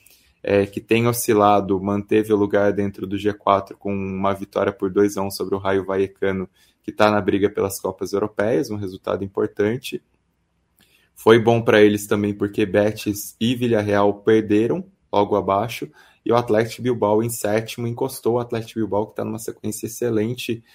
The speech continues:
é, em La Liga, tá só, é, já tá, tá uma distância de oito pontos em relação ao G quatro, mas deve brigar pelo menos por Liga Europa, dois pontos atrás,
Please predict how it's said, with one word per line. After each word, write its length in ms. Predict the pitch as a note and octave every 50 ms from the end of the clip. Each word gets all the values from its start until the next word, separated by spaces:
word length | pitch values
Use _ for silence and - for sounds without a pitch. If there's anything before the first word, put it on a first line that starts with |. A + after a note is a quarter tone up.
| - - _ _ _
é, 420 | _ - G2+ G2+ G2+ G2+ G2 G2 - -
em 140 | G#2 A2
La 160 | G#2+ A2 A2 G#2+
Liga, 360 | G2 G2 G#2+ A#2 A#2+ C3 B2
tá 160 | B2 - G#2+
só, 720 | - - - A2 G#2+ A#2 B2 A#2+ A2+ G#2+ G2+ G2 F#2+ - _ _ _ _ _ _ _ _
é, 480 | - G2+ G2+ G2 F#2+ F2+ - - - - -
já 220 | - G2 G#2+ G#2+ G#2+
tá, 400 | - - A2+ A2+ A2 G#2 G2 F#2+
tá 120 | - G#2
uma 160 | G#2+ G#2+ G#2+
distância 480 | G#2 - - - G#2 G#2 G#2 - - G2
de 140 | F#2+ G#2 G#2
oito 320 | G#2+ A2 A#2 A#2 - F#2+
pontos 480 | - - G#2 G#2 G#2 G2+ G2+ - F2+ -
em 100 | G2+ G2
relação 460 | G2+ G2 G2 F#2+ F#2+ - - G2 G2
ao 100 | G2 G2
G 140 | G2 G#2 G2+
quatro, 480 | G2+ - G#2 G2+ A2 A#2 A#2 - -
mas 220 | C3 B2+ B2 A#2+ A2+
deve 240 | A2 A2+ A2 A2+
brigar 300 | A2 A2+ - G#2 G#2+ G#2+ G#2+
pelo 160 | - G#2+ G#2+
menos 280 | G2+ G#2 G#2 A2 A#2 -
por 200 | _ - A#2 A2+
Liga 180 | A2 A2 G#2 A2+
Europa, 440 | A2+ A#2 G#2 G2+ G#2+ - - A2
dois 200 | G#2 A2 A2 A2
pontos 320 | - - G2 G#2 G#2+ - -
atrás, 580 | A2 G2+ _ - G2+ G2+ G#2+ A#2 - - -